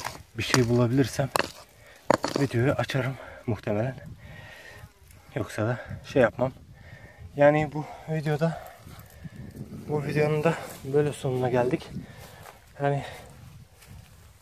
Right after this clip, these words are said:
bir şey varsa zaten yine açacağım ama videoyu bilmiyorum, bayağı bir kök altına gidiyor.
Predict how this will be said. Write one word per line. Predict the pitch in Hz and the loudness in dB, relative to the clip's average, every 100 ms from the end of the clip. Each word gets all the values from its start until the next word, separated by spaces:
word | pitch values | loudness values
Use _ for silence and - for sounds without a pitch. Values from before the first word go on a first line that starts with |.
| - | -8
bir | |
şey | - 170 | 0 2
varsa | 160 156 170 | 4 2 0
zaten | 156 151 175 | 0 2 2
yine | 151 156 | 4 4
açacağım | 156 - 160 180 165 | 2 0 0 2 4
ama | 160 151 170 - - - - - - - 127 | 4 4 2 -4 -20 -20 -20 -20 -20 -10 -2
videoyu | 123 131 143 165 - - - - - _ - - - - - _ 147 | 6 8 6 2 -8 -14 -18 -20 -20 _ -20 -20 -18 -18 -20 _ -2
bilmiyorum, | 131 123 123 120 | 2 4 4 4
bayağı | 120 120 | 4 4
bir | 113 | 2
kök | - 117 - | -4 -8 -8
altına | 123 110 127 123 | -10 -6 0 2
gidiyor. | 117 123 | 4 2